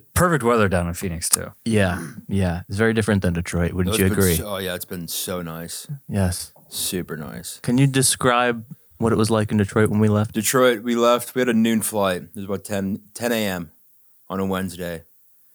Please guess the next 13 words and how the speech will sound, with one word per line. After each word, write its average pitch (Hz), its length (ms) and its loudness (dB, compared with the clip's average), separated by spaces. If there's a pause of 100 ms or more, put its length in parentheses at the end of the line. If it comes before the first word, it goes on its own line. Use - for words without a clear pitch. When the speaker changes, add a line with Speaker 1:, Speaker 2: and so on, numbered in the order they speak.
(240)
Speaker 3:
And, 95 260 -4
uh, 92 260 0
it 98 100 -6
was, 104 200 -4
like, 92 240 -2 (160)
probably 107 240 -2 (480)
forty-five, 113 880 -2
fifty 110 380 -6
degrees 98 340 -6
outside 110 640 -6 (640)
and, 104 120 -4
like, 104 140 -2
sleeting. 117 800 -4